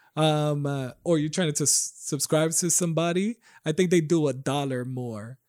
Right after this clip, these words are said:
um, on the mobile device. I don't know. I think it's because some of the money definitely goes to, like, Apple or the Google Store, and then, uh, so they're trying to pay that off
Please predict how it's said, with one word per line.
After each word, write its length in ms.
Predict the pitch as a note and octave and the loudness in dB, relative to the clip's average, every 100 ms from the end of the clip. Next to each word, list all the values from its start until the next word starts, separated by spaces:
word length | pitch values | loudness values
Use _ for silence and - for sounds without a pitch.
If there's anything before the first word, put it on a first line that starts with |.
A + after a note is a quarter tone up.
| _ _ | _ _
um, 340 | C#3+ C#3 C3+ B2+ - | -4 -2 -2 -6 -2
on 160 | D3+ C#3+ | -2 0
the 60 | |
mobile 280 | C#3 C#3 C#3+ | -2 -2 -2
device. 460 | C#3 B2+ B2 B2 - | -2 -2 -2 -2 2
I 100 | F#3 | 4
don't 120 | G3+ | 6
know. 160 | G#3 G#3+ | 6 4
I 120 | F3+ | 6
think 240 | F#3 A3+ A3 | 6 6 4
it's 180 | G3 D#3 | 4 4
because 920 | D#3 E3 - F#3 F3 E3+ D#3+ - - _ _ _ _ _ _ _ _ _ _ _ _ _ _ _ D#3+ | 2 2 2 4 4 2 2 0 -2 _ _ _ _ _ _ _ _ _ _ _ _ _ _ _ -8
some 260 | - G3+ G3 | 4 6 8
of 60 | |
the 80 | G3+ | 6
money 340 | F#3+ G3+ G3 E3+ | 6 4 4 2
definitely 480 | D3 E3+ F3+ F3 | 2 2 2 0
goes 360 | D#3 D#3 D#3 D3 | 2 2 2 2
to, 80 | E3+ | 0
like, 260 | C#3+ A#2 - | -2 -4 -6
Apple 640 | D#3 E3 D#3+ D#3+ D#3 D3+ D3+ | -2 0 2 4 4 2 0
or 300 | D#3 C#3+ C#3+ | -2 -2 -2
the 100 | B2+ | -4
Google 340 | C3+ D#3 D#3 D3 | 0 0 2 0
Store, 560 | - D3+ D3 D3 F3+ - _ _ _ | 0 0 0 0 -4 -10 _ _ _
and 260 | E3 D#3+ C#3+ | 0 2 6
then, 360 | D3+ E3 E3 D#3 | 4 6 2 2
uh, 180 | D3 - _ _ _ _ | -2 -6 _ _ _ _
so 280 | - F3 D3+ | 4 6 8
they're 180 | D#3 | 8
trying 260 | D#3 G3 F3+ | 6 4 4
to 80 | D#3 | 2
pay 340 | - E3+ C#3+ | 0 2 2
that 340 | C3 D3+ F3 C#3+ | 2 2 2 -2
off 400 | B2+ B2+ - | -6 -8 -12